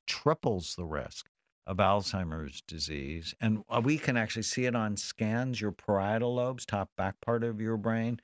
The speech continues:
are decreased in our patients who have sleep apnea. So I can often go,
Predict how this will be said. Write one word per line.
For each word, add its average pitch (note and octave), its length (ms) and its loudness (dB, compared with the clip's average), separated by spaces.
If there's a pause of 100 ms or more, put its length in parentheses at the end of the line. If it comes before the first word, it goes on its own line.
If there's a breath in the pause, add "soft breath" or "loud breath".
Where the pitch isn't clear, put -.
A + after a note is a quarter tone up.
(580 soft breath)
are G#2 260 4 (640)
decreased F#2 880 2 (140)
in G#2+ 120 2
our F#2+ 220 4
patients F2+ 560 -4
who F2+ 140 -4
have E2+ 340 -2 (480)
sleep E3 440 0
apnea. D2+ 460 0
So A#2 160 6
I C3 200 8
can G#2+ 180 4
often F#2+ 480 0
go, F#2 540 4